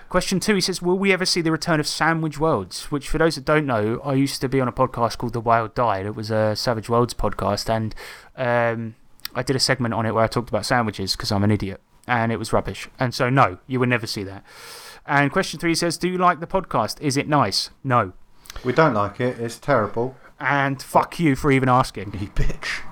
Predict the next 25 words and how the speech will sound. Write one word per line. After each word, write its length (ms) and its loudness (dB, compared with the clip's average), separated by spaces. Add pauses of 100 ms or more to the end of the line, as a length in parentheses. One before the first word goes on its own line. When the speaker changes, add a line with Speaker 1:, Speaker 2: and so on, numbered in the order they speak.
Speaker 1:
You 160 2
bitch. 540 2 (100)
Speaker 2:
<laughs> 100 -10 (360)
Speaker 1:
Barkle 340 4
the 80 6
Infamous, 380 0
he 60 -4
says, 280 0
"Request 680 0
more 200 2
reviews 320 -2
of 140 -8
one-page 540 2
R 140 2
P 140 -4
Gs 300 0
and 80 0
other 280 2
offbeat 540 0
slash 460 0
overlooked 480 0
R 160 -2
P 120 -4
G 180 -4
materials." 520 -2